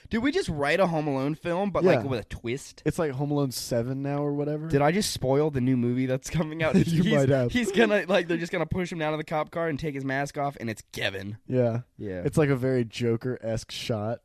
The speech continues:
Speaker 1: Yeah.
Speaker 2: Like, the whole rest of the movie's like a,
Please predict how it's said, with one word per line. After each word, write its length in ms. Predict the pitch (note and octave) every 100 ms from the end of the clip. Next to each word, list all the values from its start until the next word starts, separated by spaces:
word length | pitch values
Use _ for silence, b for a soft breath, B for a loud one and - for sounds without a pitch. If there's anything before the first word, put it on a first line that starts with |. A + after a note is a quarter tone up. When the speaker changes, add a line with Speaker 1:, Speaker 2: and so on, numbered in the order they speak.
| -
Speaker 1:
Yeah. 300 | A2 G#2 F#2 -
Speaker 2:
Like, 240 | D#3+ C#3
the 80 | C#3+
whole 320 | A#2+ C#3 C#3+
rest 300 | C3+ C3+ -
of 160 | C#3 -
the 40 |
movie's 400 | E3 C3 B2+ B2+
like 140 | B2
a, 100 | A#2+